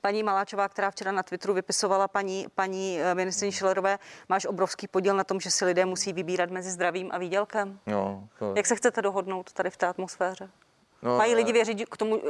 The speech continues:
Speaker 1: eh, tomu, že něco bude
Speaker 2: Ale
Speaker 1: vlastně?
Speaker 2: mě to mrzí, ale já na Twitter nepíšu a možná jste si všimla, že já ani nekomentuju.
Speaker 1: A kdo to píše na Twitter za vás?
Speaker 2: Já nepíšu na Twitter takovýhle věci, jo?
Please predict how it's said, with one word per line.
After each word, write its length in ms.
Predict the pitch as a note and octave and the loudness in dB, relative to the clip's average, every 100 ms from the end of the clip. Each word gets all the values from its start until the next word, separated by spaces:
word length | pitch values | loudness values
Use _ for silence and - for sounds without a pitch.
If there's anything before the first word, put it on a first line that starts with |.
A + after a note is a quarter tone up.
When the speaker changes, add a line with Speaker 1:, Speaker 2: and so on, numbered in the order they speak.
| F3+ | -2
Speaker 1:
eh, 40 | F3 | 2
tomu, 220 | G#3 G3+ | 2 2
že 80 | G#3 | 0
něco 200 | G3 G#3+ | 0 -2
bude 220 | F#3+ G#3 | -2 2
Speaker 2:
Ale 120 | A3+ B2 | 2 4
Speaker 1:
vlastně? 140 | C3 C#3+ | 2 2
Speaker 2:
mě 100 | C#3+ | 0
to 120 | D#3+ | 0
mrzí, 360 | D#3 D#3+ D#3 | 0 -2 2
ale 180 | B2+ A2 | 4 6
já 140 | A2+ A2+ | 4 4
na 120 | A2 | 0
Twitter 280 | A#2+ G#2+ A#2+ | -2 -4 -2
nepíšu 480 | A#2 B2+ A#2 A#2 | -2 -4 -4 2
a 60 | G#2+ | 2
možná 280 | A2+ A#2+ A#2+ | 2 -2 -4
jste 140 | - | -4
si 120 | - | -8
všimla, 360 | B2 - B2 B2 | -6 -4 0 0
že 100 | A#2 | 4
já 100 | A#2 | 2
ani 160 | A#2+ A#2 | 2 0
nekomentuju. 800 | A#2+ B2+ B2 A#2 - A#2 A2+ - - | -2 -2 -2 -4 0 2 0 -2 -2
Speaker 1:
A 40 | |
kdo 140 | F#3+ F3+ | 2 4
to 100 | C4+ | 4
píše 240 | C#4+ C4 | 0 2
na 120 | B3+ | 0
Twitter 280 | G#3+ A3 G#3+ | 0 -4 -4
za 80 | G#3+ | -4
vás? 340 | G#3 G3+ - - - - - - - - - | -6 -12 -16 -20 -20 -20 -20 -20 -20 -20 -8
Speaker 2:
Já 260 | A2 G#2 | 0 2
nepíšu 520 | G#2+ A2 - A2+ - A#2 | 2 0 0 -4 -2 0
na 160 | G#2+ | 0
Twitter 380 | G#2 A2 A2 A2 | 0 -2 0 0
takovýhle 540 | - G#2 A2 A2 G#2+ | 0 0 0 2 2
věci, 400 | G#2 G#2+ - E2 - - - | 2 0 -2 -8 -8 -16 -6
jo? 300 | F#2 G2+ A#2 | 0 2 0